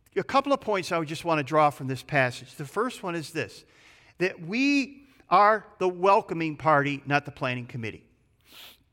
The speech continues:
And you say, "Matt, what in the world are you talking about?" Well, too often we come to a passage like the one we just read,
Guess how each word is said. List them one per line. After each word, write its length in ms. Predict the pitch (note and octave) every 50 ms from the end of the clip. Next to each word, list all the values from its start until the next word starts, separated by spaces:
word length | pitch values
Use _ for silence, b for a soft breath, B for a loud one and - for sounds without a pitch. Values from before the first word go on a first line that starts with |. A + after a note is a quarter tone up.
| _ _ _ _ _ _ _ _ _ _ _ _ _ _ _ _ _ _ _ _
And 120 | - E3+ F#3+
you 80 | F#3
say, 320 | D#3+ - G3+ E3+ D#3 D#3+ C#3+ - -
"Matt, 380 | - D#3 D3+ E3 F3 F3+ - -
what 180 | E3 F#3+ A#3+
in 80 | A3 -
the 100 | F3 D3+
world 380 | C#3 C#3 D3 F3+ F#3+ F#3+ F#3
are 40 | E3+
you 100 | D#3 D3+
talking 400 | D3+ - D#3+ D3+ C#3+ C#3 - G#2+
about?" 240 | G2 G2 F#2 E2 - _
Well, 260 | - E3+ F3+ F#3 - - b b b b b b b b b
too 260 | - C#4 C#4+ C#4 A#3
often 520 | G3 G#3 B3 C4 B3 - - E3+ D3+ D3
we 100 | D3 E3
come 260 | D#3+ - E3+ G3 G3+
to 120 | G#3 A3 F#3+
a 60 | E3
passage 600 | - - D#3+ E3+ E3+ F#3 F3+ - - E3+ D3 C3
like 180 | D3 D3 C#3+ B2+
the 80 | - C#3+
one 180 | D3 D3+ D3+
we 100 | D3+ D#3+
just 220 | C#3 C#3+ C3+ A#2+ -
read, 300 | D3+ D#3 C#3+ A#2+ A2+